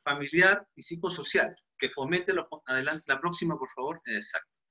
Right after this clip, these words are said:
Muchas gracias. Eh, eh, que fomente los contactos visuales de apoyo y un trato humanizado y no discriminatorio,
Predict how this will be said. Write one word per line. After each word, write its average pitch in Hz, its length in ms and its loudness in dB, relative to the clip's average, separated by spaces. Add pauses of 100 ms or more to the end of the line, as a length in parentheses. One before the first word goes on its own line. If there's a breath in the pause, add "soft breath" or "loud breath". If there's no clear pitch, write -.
(520 loud breath)
Muchas 120 260 -6
gracias. 95 540 -8
Eh, 117 400 -4
eh, 131 160 -2
que 135 100 -2
fomente 190 420 4
los 202 140 6
contactos 175 460 2
visuales 185 720 6 (260)
de 143 60 6
apoyo 202 560 8
y 160 80 0
un 170 140 2
trato 175 240 2
humanizado 160 640 4
y 123 100 -2
no 135 140 0
discriminatorio, 117 920 -4